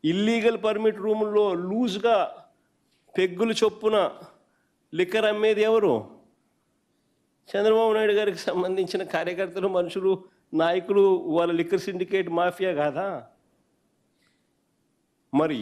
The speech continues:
ఇలాంటి వాళ్ళకే చంద్రబాబు నాయుడు బాధ్యత ఇస్తా ఉన్నాడు, క్యూఆర్ కోడ్ స్కాన్ చేయండి అని.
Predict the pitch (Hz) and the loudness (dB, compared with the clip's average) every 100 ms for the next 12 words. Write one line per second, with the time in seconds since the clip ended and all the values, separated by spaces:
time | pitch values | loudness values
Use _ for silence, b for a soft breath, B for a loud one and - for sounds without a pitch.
0 | 104 120 143 175 170 180 185 185 190 190 | -4 -2 -2 -2 -2 0 0 0 -2 -2
1 | 160 151 160 165 170 165 156 151 139 113 | -2 -2 -2 -2 0 0 -2 -4 -4 -4
2 | 127 135 113 - 110 107 95 85 _ _ | -4 -6 -10 -14 -12 -10 -12 -16 _ _
3 | _ _ _ _ _ - 147 151 151 143 | _ _ _ _ _ -6 -2 0 0 0
4 | 143 139 - 110 113 107 95 85 85 76 | -2 -4 -6 -4 -4 -6 -10 -14 -20 -20